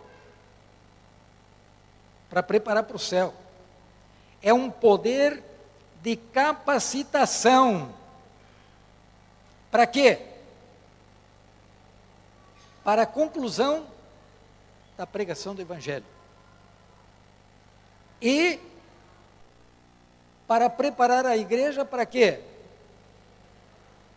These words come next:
Veja, a chuva serôdia não é para preparar para o céu.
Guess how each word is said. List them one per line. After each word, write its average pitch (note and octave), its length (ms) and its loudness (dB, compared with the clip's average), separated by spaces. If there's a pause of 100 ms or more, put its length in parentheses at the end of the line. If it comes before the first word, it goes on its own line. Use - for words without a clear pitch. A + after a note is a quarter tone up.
(1040)
Veja, G#3 280 -2
a F3+ 60 -6
chuva A3+ 320 0
serôdia E3 560 -2 (580)
não E3 140 -10
é G#3+ 100 0
para A#3+ 160 -8
preparar G#3 420 -4
para G3+ 140 -16
o - 20 -14
céu. F3+ 340 -2